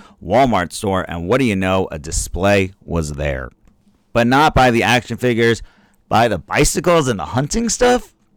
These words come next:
Nevertheless, I waited for the other collectors to get what they needed, and luckily, by the time I made my way to the shelf of the display, there was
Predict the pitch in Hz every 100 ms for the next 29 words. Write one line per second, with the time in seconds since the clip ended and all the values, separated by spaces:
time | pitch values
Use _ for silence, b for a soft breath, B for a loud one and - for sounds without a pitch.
0 | - 98 113 131 139 123 127 117 64 -
1 | - - 95 92 87 101 101 101 - 95
2 | 92 87 87 101 104 98 98 95 92 101
3 | 95 90 - 87 87 85 80 76 82 101
4 | 131 123 123 117 - - - 87 87 90
5 | 107 104 104 104 101 85 85 82 - 113
6 | 117 110 92 95 110 110 104 98 92 117
7 | 104 82 82 - 131 135 98 - 117 98
8 | 67 - _ _ - 127 107 101 87 -
9 | - 117 90 78 101 131 110 95 135 87
10 | 73 -